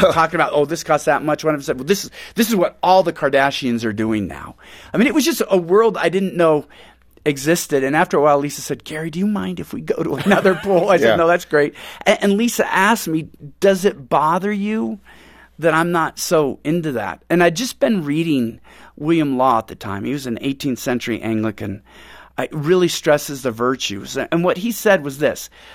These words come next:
Speaker 1: "Women and men should earnestly pursue humility, patience,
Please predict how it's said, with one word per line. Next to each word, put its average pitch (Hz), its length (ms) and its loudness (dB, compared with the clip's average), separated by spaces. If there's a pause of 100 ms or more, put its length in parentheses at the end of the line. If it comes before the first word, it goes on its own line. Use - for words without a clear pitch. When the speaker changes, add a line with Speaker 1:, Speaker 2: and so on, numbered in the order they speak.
(400)
Speaker 1:
"Women 220 400 2
and 226 200 2
men 117 460 -4
should 139 340 -2 (220)
earnestly 220 500 2
pursue 151 540 -2
humility, 160 960 -2 (600)
patience, 208 760 -2